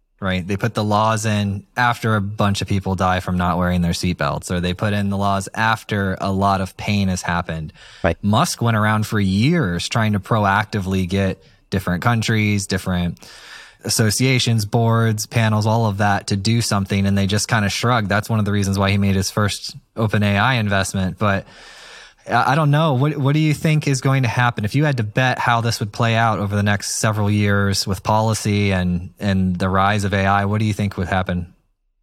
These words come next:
Speaker 2: Well, I mean, all you can really depend on is history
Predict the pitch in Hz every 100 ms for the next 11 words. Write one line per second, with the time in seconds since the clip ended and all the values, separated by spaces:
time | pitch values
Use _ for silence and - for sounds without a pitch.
0 | _ _ _ _ _ 107 107 98 82 -
1 | 98 98 92 92 - - _ _ _ _
2 | _ 107 113 113 104 104 90 95 82 98
3 | 104 104 98 92 - 82 101 - 107 104
4 | 95 90 87 87 92 92 90 90 85 80
5 | - _ _ _ _ 120 113 - 80 82